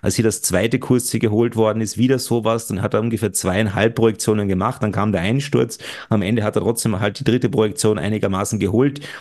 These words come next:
Also gerade auch bei der Kurszielfindung nach Ausbrüchen kann es oft interessant sein, einfach zumindest die Einzelprojektion zu machen.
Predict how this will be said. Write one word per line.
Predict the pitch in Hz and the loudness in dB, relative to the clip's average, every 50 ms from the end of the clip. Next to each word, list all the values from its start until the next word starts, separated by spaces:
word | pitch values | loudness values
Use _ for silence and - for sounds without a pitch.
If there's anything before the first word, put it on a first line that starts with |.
| - _ - | -18 _ -6
Also | 95 98 110 101 | -4 -2 -2 -2
gerade | 95 98 110 120 98 | 0 0 0 0 0
auch | - 117 - | 0 -2 0
bei | - 113 | 2 0
der | 117 107 | 0 0
Kurszielfindung | - - 127 139 139 - - 135 123 123 - 127 127 131 131 131 120 - - - - - _ - | 2 2 2 2 2 0 0 -2 -2 0 0 0 0 2 0 -2 -2 -6 -10 -20 -20 -20 _ -6
nach | 92 95 101 120 - - | -4 -2 -2 -2 -2 0
Ausbrüchen | 107 120 123 127 - - - 120 110 113 117 110 | 0 2 2 0 -4 0 0 0 0 0 -2 -2
kann | - 110 117 | 0 0 0
es | 110 | 0
oft | 113 110 - 127 | -2 -2 0 -2
interessant | 120 - 110 98 107 98 110 117 - | 0 0 0 0 0 -2 -2 -2 -2
sein, | 120 104 | -2 -2
einfach | - 92 110 107 - 110 - | -2 -2 -4 0 -2 -2 -2
zumindest | - - 113 120 131 131 123 117 113 - | 0 0 2 4 4 4 4 2 2 0
die | 113 - | -2 0
Einzelprojektion | - 95 107 131 - - 143 139 - 131 127 123 123 - - 131 123 123 120 | 2 2 2 2 2 0 0 0 2 2 2 2 0 0 0 2 2 2 0
zu | - 123 117 | 0 0 0
machen. | 113 110 110 120 113 | 0 0 0 -2 -4